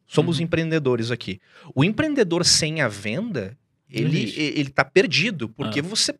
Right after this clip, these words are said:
Speaker 1: tem que mostrar que você sabe fazer isso e que você é bom nisso. Tá? O empreendedor que não, o empreendedor que não desenvolveu habilidade de venda tem alguma coisa muito errada aí.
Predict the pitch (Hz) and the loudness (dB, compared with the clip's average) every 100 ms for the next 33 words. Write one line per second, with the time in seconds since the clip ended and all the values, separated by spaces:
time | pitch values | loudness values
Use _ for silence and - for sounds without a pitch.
0 | _ _ _ _ 196 466 466 - 214 185 | _ _ _ _ 6 6 -2 -2 0 0
1 | - - 160 208 - - - 180 185 180 | 0 2 2 2 -6 -20 -8 -2 -2 -2
2 | 156 - 175 - 185 - - 180 151 147 | 0 2 2 2 2 2 2 2 2 -2
3 | 196 226 220 220 226 226 156 190 226 139 | -4 -6 -6 -4 -2 -2 2 2 2 -2
4 | 104 - - _ _ _ _ - 120 143 | -4 -8 -12 _ _ _ _ 0 2 2
5 | 139 160 165 147 147 302 - 311 285 175 | 0 0 0 0 0 -2 -2 -4 -4 -2
6 | 165 190 - 165 160 165 165 160 127 220 | 0 0 -2 -2 -2 -2 -2 -2 -4 -4
7 | 214 170 254 240 233 175 165 160 135 139 | -4 -4 -4 -6 -4 -4 -4 -2 0 0
8 | 135 110 143 175 147 151 - 156 165 143 | -2 -6 -6 -4 -4 -6 -6 -4 -4 -4
9 | 151 226 294 262 165 160 175 143 | -6 -8 -6 -4 0 -2 -2 -6